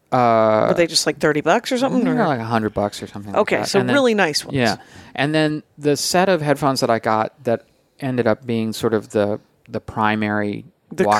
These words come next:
Speaker 2: current
Speaker 1: headset for a long time was
Speaker 2: Mm-hmm.
Speaker 1: the Bragi Dash Pros.
Speaker 2: How do you spell Bragi?
Speaker 1: B R A G I. They're not made anymore, as far as I
Speaker 2: Okay.
Speaker 1: can tell. The company has gotten out of the business, but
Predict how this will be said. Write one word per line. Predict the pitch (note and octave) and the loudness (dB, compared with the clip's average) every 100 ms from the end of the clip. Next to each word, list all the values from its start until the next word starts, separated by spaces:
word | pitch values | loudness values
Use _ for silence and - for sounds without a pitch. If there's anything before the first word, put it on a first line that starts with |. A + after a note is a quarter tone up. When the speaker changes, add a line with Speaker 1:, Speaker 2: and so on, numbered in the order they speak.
| G#3 | 4
Speaker 2:
current | F#3+ F3+ | 2 2
Speaker 1:
headset | A2 G#2 - G2 - _ | 0 -2 0 0 -2 _
for | - | 0
a | A#2 | 0
long | A2+ A#2 A2 | 2 0 0
time | B2 G#2+ G2+ G#2 F#3+ | -2 -2 -2 -6 -2
was | G#3 | 0
Speaker 2:
Mm-hmm. | G#3+ | 0
Speaker 1:
the | B3 | 0
Bragi | A2+ G2+ G#2+ G#2+ | 2 0 0 -6
Dash | G2+ G2+ F#2+ - | -6 -4 -4 -8
Pros. | - G2+ G#2 - - _ - | -8 -6 -6 -8 -14 _ -2
Speaker 2:
How | F3+ | -2
do | |
you | |
spell | E3+ F3 D#3 | 0 -2 0
Bragi? | D#3 D#3+ A#2+ - - | 0 0 -6 -18 -2
Speaker 1:
B | D3 D3 | 2 4
R | C#3 C3 | 4 2
A | B2 B2+ | 2 0
G | B2 A#2+ A#2 | -2 -2 0
I. | G#2+ A2+ | 0 0
They're | A#2+ | 0
not | D3 F3+ | 0 0
made | D3+ C#3+ D3+ D#3+ | -2 0 0 0
anymore, | E3+ E3+ E3+ F3 | -2 -2 -2 -2
as | E3 | -4
far | - D#3+ | 0 0
as | E3 | 2
I | |
Speaker 2:
Okay. | D3+ | -2
Speaker 1:
can | - | -2
tell. | D3+ C#3+ | -2 -2
The | |
company | - C3+ C#3 C3 | -2 -4 -4 -8
has | A#2+ - | -8 -6
gotten | - A2+ A#2 | -4 -2 -2
out | A2 A#2 | -2 -2
of | |
the | A#2 | -4
business, | - A2+ C3+ C3+ - | -2 -2 -4 -8 -10
but | - A#2 | -2 -2